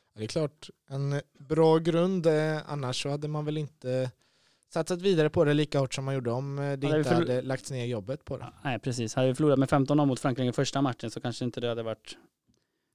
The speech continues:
Speaker 1: Nej.
Speaker 2: utan så roligt att satsa på.
Speaker 1: Nej, men precis. Nej, det tackar vi för era insatser, eh, från start tvåtusen tolv, alltså. Det är bara sju år sedan egentligen.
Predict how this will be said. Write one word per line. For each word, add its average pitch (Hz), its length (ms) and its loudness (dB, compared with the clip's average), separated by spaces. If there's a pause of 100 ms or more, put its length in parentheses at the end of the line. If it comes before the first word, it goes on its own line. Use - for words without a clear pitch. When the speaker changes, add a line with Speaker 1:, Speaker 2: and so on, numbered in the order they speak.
(100)
Speaker 1:
Nej. 123 160 -6
Speaker 2:
utan 117 400 -4
så 123 140 -6
roligt 113 300 -6
att 104 60 -8
satsa 110 280 -8
på. 110 180 -14 (340)
Speaker 1:
Nej, 117 100 -18
men 107 140 -10
precis. 104 460 -14 (260)
Nej, 143 320 -2
det 156 580 -2
tackar 175 240 -6
vi 120 80 -4
för 123 340 -2
era 139 160 0
insatser, 113 1000 -2
eh, 117 60 -4
från 127 180 -6
start - 440 -6 (300)
tvåtusen 120 500 -6
tolv, 107 380 -10
alltså. 98 300 -10
Det 135 280 -10
är 175 40 -8
bara 196 220 -4
sju 175 180 2
år 120 140 0
sedan 123 200 -4
egentligen. 98 400 -8